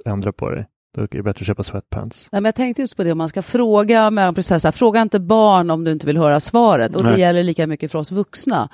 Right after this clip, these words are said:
Speaker 2: Och jag tänker, med den här idén, man tar ner den till då, till en samhällelig nivå. Så är det klart, det finns ju alltid motstående intressen, legitima, men till och med som står i konflikt med varandra.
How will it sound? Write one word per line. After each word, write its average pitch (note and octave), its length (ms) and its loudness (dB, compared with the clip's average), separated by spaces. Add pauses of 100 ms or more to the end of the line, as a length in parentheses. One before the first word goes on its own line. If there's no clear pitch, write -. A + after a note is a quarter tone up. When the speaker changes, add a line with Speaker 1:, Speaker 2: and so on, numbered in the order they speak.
(140)
Speaker 2:
Och - 220 -2
jag G3+ 80 2
tänker, G3+ 440 0
med F#3+ 120 0
den G3 80 0
här A3+ 200 6
idén, G3+ 360 2
man E3+ 140 0
tar F#3 140 2
ner E3+ 240 2
den D3 160 0
till D3+ 200 0
då, C#3+ 220 0 (320)
till E3+ 160 -2
en E3+ 80 0
samhällelig A3 880 4
nivå. C#3+ 420 0 (100)
Så - 180 0
är - 20 4
det B3 40 0
klart, G#3 200 2
det G#3 60 0
finns G3 240 -2
ju A3 80 0
alltid A#3 560 2
motstående E3+ 920 -2
intressen, G3+ 760 -2
legitima, A#3 840 2
men A3 320 2 (300)
till G#3 220 2
och G3 80 2
med E3+ 260 2
som F3+ 120 -4
står D#3+ 160 0
i D#3 40 -2
konflikt - 600 -4
med G#3+ 140 0
varandra. D3+ 540 0